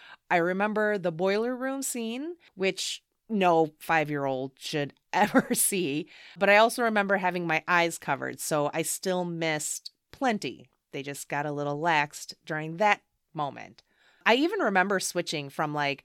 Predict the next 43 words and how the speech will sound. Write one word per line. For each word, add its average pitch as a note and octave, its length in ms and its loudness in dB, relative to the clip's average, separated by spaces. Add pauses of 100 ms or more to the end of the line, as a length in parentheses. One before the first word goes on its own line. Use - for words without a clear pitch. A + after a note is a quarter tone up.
(140)
the E3+ 240 -2
oldest G3 400 -4
cousin A3 400 -2
to G#3 100 -6
the E3+ 100 -2
youngest E3+ 460 -2
of A3 100 -6
the G#3+ 100 -4
oldest G#3+ 380 -4
cousins, G#3 440 -4
thinking E3+ 320 -2
that C#3 140 -2
she F3+ 180 -2
wouldn't F#3+ 280 -2
cover F#3 280 -2
my D#3+ 240 -2 (180)
eyes, F3 200 -4
but C#3+ 260 0 (140)
I D3 220 -2 (180)
was D3 180 -8
wrong. A2+ 300 -10 (240)
They C#3+ 140 -4
were C#3+ 240 -2
all E3 260 6
very D#3 340 0
semi-responsible C#3+ 1120 -4
preteens. - 720 -12 (500)
Now E4+ 260 -4
that E4+ 140 -2
I'm A#3+ 220 -2
older, F3+ 540 2 (100)
I A#3 140 2
obviously C4 420 4
don't F#3+ 240 0
have F3 240 0
the E3 100 0
same C#3+ 520 -4
kind D#3 260 -6
of C#3+ 100 -8
reaction C3+ 840 -4
to C3 600 -6
the D#3+ 160 -6
movie C3+ 640 -6